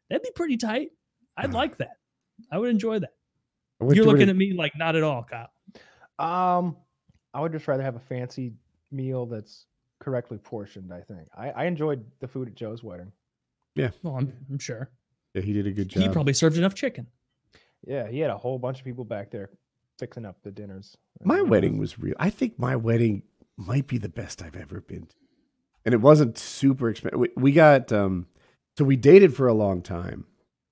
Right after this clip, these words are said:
Speaker 2: And then once I was ready to get married, I was,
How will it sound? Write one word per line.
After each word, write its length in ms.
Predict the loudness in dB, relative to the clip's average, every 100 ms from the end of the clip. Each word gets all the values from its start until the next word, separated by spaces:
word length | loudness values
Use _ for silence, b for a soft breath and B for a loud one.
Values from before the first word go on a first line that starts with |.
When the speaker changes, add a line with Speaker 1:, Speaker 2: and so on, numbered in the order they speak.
| _
Speaker 2:
And 220 | 0 2
then 500 | 0 0 0 -2 -6 -10 _ _ _ _ _ _
once 280 | 2 2 6
I 80 | 8
was 200 | 8 6
ready 220 | 6 6
to 80 | 4
get 220 | 2 2
married, 500 | 4 6 6 6 2 -4 -2
I 140 | 2
was, 340 | 2 0 -6